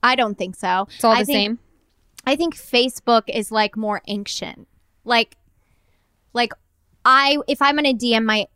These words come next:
Speaker 1: aunt or uncle or, like, grandma, I use Facebook.
Speaker 2: Oh,
Speaker 1: If
Speaker 2: okay.
Speaker 1: you slid in someone's Facebook D Ms now, I feel like they'd be like, they'd not, they w-, if they saw it, they wouldn't respond because that's just like, what are you, eighty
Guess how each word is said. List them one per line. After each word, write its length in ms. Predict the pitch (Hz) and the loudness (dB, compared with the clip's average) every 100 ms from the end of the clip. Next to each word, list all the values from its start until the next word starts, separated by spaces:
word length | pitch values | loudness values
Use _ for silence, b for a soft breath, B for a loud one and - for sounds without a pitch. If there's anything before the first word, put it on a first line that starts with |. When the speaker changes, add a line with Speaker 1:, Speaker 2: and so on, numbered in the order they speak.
| _ | _
Speaker 1:
aunt 340 | 226 208 202 214 | -2 0 -2 -4
or 140 | 208 | -4
uncle 480 | 214 202 208 196 196 | -4 -2 -2 0 0
or, 160 | 202 202 | -2 -2
like, 240 | 202 202 | -4 -8
grandma, 760 | 190 208 214 208 226 262 311 330 - | -6 -2 0 0 0 0 0 -2 -2
I 80 | |
use 320 | 220 208 196 - | -2 -2 -6 -8
Facebook. 640 | - - - - - - _ - | -12 -12 -18 -20 -20 -20 _ -14
Speaker 2:
Oh, 360 | 190 180 160 180 | -12 -10 -12 -4
Speaker 1:
If 240 | 226 254 | 0 2
Speaker 2:
okay. 80 | 294 | 4
Speaker 1:
you 120 | 381 | 2
slid 300 | - 311 311 | 0 0 2
in 140 | 359 | 2
someone's 440 | - 269 262 269 - | 2 2 2 0 -2
Facebook 380 | 220 226 240 - | -4 -2 -4 -2
D 200 | 247 226 | -2 -2
Ms 160 | 220 | -4
now, 240 | 214 190 233 | -4 0 0
I 80 | |
feel 200 | 220 226 | 0 -2
like 180 | 220 208 | -2 -2
they'd 180 | 220 202 | -6 -6
be 100 | 214 | -4
like, 260 | 208 202 _ | -4 -4 _
they'd 340 | 247 240 269 240 | -2 2 2 2
not, 300 | 240 233 - 233 | 4 4 2 -4
they 160 | 240 262 | 0 0
w-, 200 | 226 247 | -2 -2
if 160 | 302 - | 0 2
they 120 | 262 | 0
saw 380 | - 240 226 277 | 0 2 4 4
it, 100 | 254 | 0
they 100 | 226 | -4
wouldn't 300 | 208 220 185 | -2 -4 -6
respond 380 | 202 - 202 202 | -8 -6 -4 -6
because 200 | 202 202 | -8 -6
that's 240 | 196 - | -6 -6
just 200 | - 190 190 | -8 -8 -8
like, 300 | 170 - _ b b b | -8 -10 _ b b b
what 160 | 233 214 | -2 0
are 80 | 202 | -2
you, 180 | 196 170 | -4 -6
eighty 460 | 185 190 240 285 | -6 -4 -4 -6